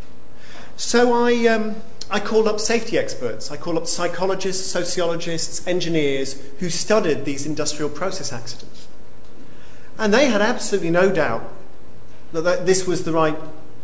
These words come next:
course of action. So James Reason, who's a psychologist at the University of Manchester, said, "Look, I've been talking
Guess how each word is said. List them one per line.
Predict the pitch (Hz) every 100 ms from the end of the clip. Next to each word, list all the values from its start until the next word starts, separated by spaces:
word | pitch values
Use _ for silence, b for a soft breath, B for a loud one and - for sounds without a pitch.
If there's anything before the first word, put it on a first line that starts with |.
| - -
course | 165 -
of | 156
action. | 175 - 127 120 - - - - - B B B B
So | 208
James | 214 240 214 190
Reason, | 240 190 147
who's | 151
a | 151
psychologist | 156 151 165 170 165 -
at | -
the | 156
University | 151 147 131 143
of | 139
Manchester, | 147 160 - - -
said, | - 151
"Look, | 226 175
I've | 233 254 -
been | 202 190
talking | - 214 240 - 147 120